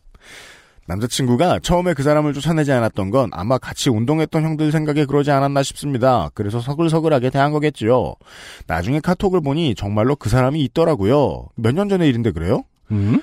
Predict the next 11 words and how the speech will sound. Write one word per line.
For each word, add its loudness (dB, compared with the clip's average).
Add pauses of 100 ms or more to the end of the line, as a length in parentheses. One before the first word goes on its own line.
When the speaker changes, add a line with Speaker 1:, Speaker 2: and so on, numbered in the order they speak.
(100)
Speaker 1:
몇 -4
달이 4
건너면 0
알 0
정도로 0
좁은 -2
운동 0
세계인 0
건가요? -2 (600)
한국은 -2
인구가 2